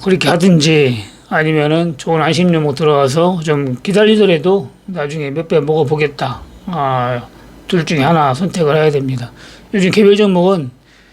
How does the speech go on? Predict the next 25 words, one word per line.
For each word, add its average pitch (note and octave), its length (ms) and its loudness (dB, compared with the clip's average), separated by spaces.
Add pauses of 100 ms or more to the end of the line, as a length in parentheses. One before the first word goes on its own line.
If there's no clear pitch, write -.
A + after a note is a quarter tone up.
(440)
어, C#3 520 0
거의 A3+ 160 2
움직이질 G3+ 480 4
않아요. D#3+ 360 0
그러다가 D#3 240 -2
갑자기 E3 440 -4
점으로 A3 420 4
그냥 D#3+ 180 -2
날아가는 D#3+ 480 2
경향이 C3+ 240 -4
많습니다. B2+ 560 -8 (1500)
네, F3 80 2
포메타 A3+ 420 4
같은 G3+ 300 2
경우도, E3+ 680 4 (440)
어, B2 640 0
계속 D#3 500 -2
횡보하다가 E3+ 760 2 (920)
서서히 F3 400 2
올라가다 D#3 400 4
점으로 G#3+ 360 2
나-, D3+ 100 2
날아가잖아요. C3 760 -2
이런 B2+ 160 -6
식으로. A#2 320 -12